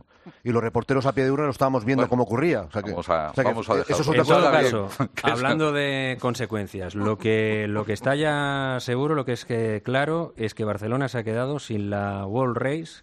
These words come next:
Speaker 3: que iba a comenzar el próximo mes de enero, y que era una bicoca económica para, para la ciudad condal. Una de estas que Barcelona, afortunadamente, desde el año noventa y dos,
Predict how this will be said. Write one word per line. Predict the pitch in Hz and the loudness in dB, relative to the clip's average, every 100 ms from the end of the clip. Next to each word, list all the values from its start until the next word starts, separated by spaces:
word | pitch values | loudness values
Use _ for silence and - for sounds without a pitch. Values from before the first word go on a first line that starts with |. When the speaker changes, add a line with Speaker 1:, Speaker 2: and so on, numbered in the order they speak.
| - | -8
Speaker 3:
que | 104 | -4
iba | 104 113 | -2 -2
a | |
comenzar | 117 110 101 110 104 101 | -2 -2 0 0 -2 -4
el | - 101 | -8 -6
próximo | - - 104 | -6 -4 -4
mes | 101 98 | -2 -2
de | |
enero, | 101 120 143 175 - - - - _ | -2 0 -2 -6 -14 -20 -20 -20 _
y | - 110 | -4 -4
que | 101 - 107 104 104 101 98 98 95 | -4 -2 -2 0 -2 -4 -4 -4 -8
era | 104 120 | -6 -4
una | 139 | -4
bicoca | 104 113 107 | -4 -4 -4
económica | 101 110 160 110 98 | -2 0 -2 -2 -2
para, | 98 98 95 95 | -2 -4 -4 -6
para | 104 101 | -4 -4
la | |
ciudad | 98 104 | -2 -4
condal. | 98 107 151 | -2 -2 -2
Una | 113 127 | -2 -2
de | |
estas | 143 - 156 | -2 -2 -6
que | - | -4
Barcelona, | 110 101 107 127 | -4 -4 -4 -4
afortunadamente, | 135 107 104 107 123 139 143 127 143 143 | -4 -6 -4 -4 -2 -2 -2 -2 -4 -6
desde | 98 | -6
el | 104 | -4
año | 110 123 | -2 -2
noventa | 127 123 | -2 -2
y | |
dos, | 127 143 | -2 -2